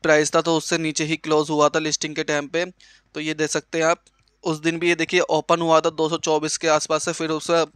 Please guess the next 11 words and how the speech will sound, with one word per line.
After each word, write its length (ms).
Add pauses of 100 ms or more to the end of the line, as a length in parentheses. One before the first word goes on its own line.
(380)
अच्छा 240
खासा 160
लोगों 260
ने 100
बाइंग 300
करके, 320 (360)
और 140
आज 220
भी 120
देखेंगे 400
तो 140